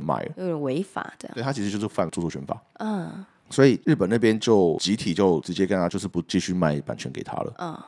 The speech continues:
Speaker 1: 但是大然那边就是还是继续在卖。
Speaker 2: 嘿，这是官方还是非官方说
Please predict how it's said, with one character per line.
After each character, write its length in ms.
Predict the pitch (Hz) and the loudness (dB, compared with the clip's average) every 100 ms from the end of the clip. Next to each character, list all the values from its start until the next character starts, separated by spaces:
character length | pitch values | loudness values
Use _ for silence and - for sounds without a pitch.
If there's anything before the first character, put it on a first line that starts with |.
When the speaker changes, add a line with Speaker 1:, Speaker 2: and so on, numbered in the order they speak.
| _ | _
Speaker 1:
但 140 | 123 | -6
是 160 | 131 120 | 0 0
大 180 | - 120 | 4 4
然 120 | 98 | 4
那 80 | 101 | 2
边 120 | 101 | 4
就 120 | 101 | 4
是 180 | 92 76 | 2 0
还 80 | 85 | -2
是 80 | 90 | -6
继 140 | 101 | -6
续 80 | 90 | -4
在 80 | 82 | 0
卖。 240 | 78 60 - _ - | 2 0 -2 _ -20
Speaker 2:
嘿， 120 | - - - | -18 -18 -10
这 160 | - | -2
是 60 | 101 | 0
官 340 | 131 160 160 | 2 0 -2
方 140 | 170 151 | -8 -8
还 100 | 147 | -8
是 100 | 160 | -8
非 200 | - 135 | -8 -8
官 180 | 139 | -8
方 160 | 151 160 | -8 -12
说 100 | - | -14